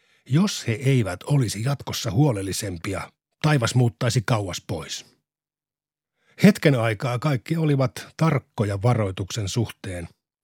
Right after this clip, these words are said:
mutta yhtenä päivänä eräs ahne nainen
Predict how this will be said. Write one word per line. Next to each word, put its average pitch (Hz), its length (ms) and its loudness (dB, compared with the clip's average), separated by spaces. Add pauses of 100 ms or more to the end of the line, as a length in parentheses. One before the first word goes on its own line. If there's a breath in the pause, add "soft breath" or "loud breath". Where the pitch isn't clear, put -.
(360)
mutta 117 340 -2
yhtenä 110 440 0
päivänä 82 680 -6 (480)
eräs 117 560 -2
ahne 98 460 -4
nainen 90 720 -2